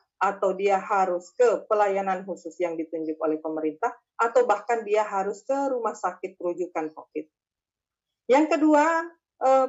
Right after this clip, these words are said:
perawat itu perlu memastikan kesiapan mental pasien untuk isolasi diri. Jadi, apakah dia, ap-, kita perlu, eh, meyakinkan, kita memastikan apakah pasien ini siap untuk diisolasi diri di rumah.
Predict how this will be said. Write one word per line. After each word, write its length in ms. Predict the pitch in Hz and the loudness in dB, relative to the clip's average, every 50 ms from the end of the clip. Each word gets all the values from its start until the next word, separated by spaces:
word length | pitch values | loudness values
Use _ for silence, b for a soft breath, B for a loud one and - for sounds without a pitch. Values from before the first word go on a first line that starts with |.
| 262 | 0
perawat 320 | - 262 262 262 277 277 294 302 | 2 4 4 4 4 4 0 -2
itu 240 | 302 330 311 311 - | -4 -4 -6 -4 -2
perlu 400 | 285 269 269 262 285 302 277 247 | -2 0 0 2 2 2 0 0
memastikan 640 | 233 220 214 202 208 - 226 226 - 247 247 247 - | -2 -2 -2 -4 -6 -6 -10 -6 -4 -4 -4 -4 -6
kesiapan 400 | 214 - - 220 214 - 208 208 | -6 -2 -2 -2 0 0 -2 -2
mental 480 | 196 180 160 160 - 208 208 196 - 180 | -2 -6 -6 -4 -2 -2 -2 -2 -4 -6
pasien 400 | 196 196 - 196 175 170 170 - | -8 -8 -6 -4 -4 -4 -4 -8
untuk 240 | 180 170 - 160 | -12 -12 -12 -12
isolasi 480 | - 160 - - 156 147 147 - 180 165 | -12 -10 -10 -8 -8 -8 -8 -10 -8 -4
diri. 320 | 165 175 208 208 190 160 - _ _ _ _ _ _ _ _ _ - 180 | -4 -4 -2 -2 -4 -6 -6 _ _ _ _ _ _ _ _ _ -2 0
Jadi, 400 | 180 180 208 208 202 196 190 - | 0 2 2 0 0 -2 -2 -2
apakah 480 | - 196 196 233 226 - 247 240 208 | -2 -2 0 0 0 0 0 -4 -4
dia, 480 | 208 208 214 233 226 220 214 220 - - _ _ _ _ _ _ | -4 0 2 4 4 4 2 0 -2 -6 _ _ _ _ _ _
ap-, 320 | - 214 214 208 - - - - | 0 0 0 0 -4 -10 -8 -6
kita 320 | - 247 - - 311 - - | -6 -4 0 0 0 2 2
perlu, 560 | 285 269 269 269 269 262 247 240 - - _ - | 0 0 0 0 0 0 -2 -4 -8 -12 _ -2
eh, 320 | 226 233 233 226 226 226 233 | 2 2 4 4 2 2 2
meyakinkan, 960 | 247 254 262 262 254 247 - 285 285 277 269 285 240 214 190 185 190 196 196 _ _ _ _ _ _ _ _ | 2 4 4 4 2 0 -4 -4 -4 -4 -4 0 0 0 2 0 -2 -6 -12 _ _ _ _ _ _ _ _
kita 240 | - 247 247 311 294 | -2 2 2 2 2
memastikan 640 | 269 247 233 226 233 - - 240 233 - 214 208 - - | 2 2 0 -2 -2 -4 -8 -8 -4 -2 -2 -2 -2 -2
apakah 400 | 247 247 - 277 277 311 302 294 | -4 -2 0 0 0 0 0 0
pasien 320 | - 262 269 - 262 247 254 | 0 -2 0 0 -2 -2 -2
ini 240 | 269 294 311 302 | -2 -2 -2 -4
siap 480 | 302 - 311 262 233 202 196 196 - - | -4 -4 -2 2 2 2 2 0 -4 -6
untuk 320 | 226 220 233 233 277 233 | -6 -6 -4 -6 -8 -6
diisolasi 560 | 233 220 220 214 - 220 208 208 208 - 226 196 | -6 -6 -6 -2 -2 -2 -2 -2 -4 -6 -8 -6
diri 240 | 208 226 240 247 | -6 -6 -6 -4
di 160 | 226 226 226 233 | -4 -2 -2 -2
rumah. 320 | 233 214 190 180 180 | -2 -2 -2 -4 -4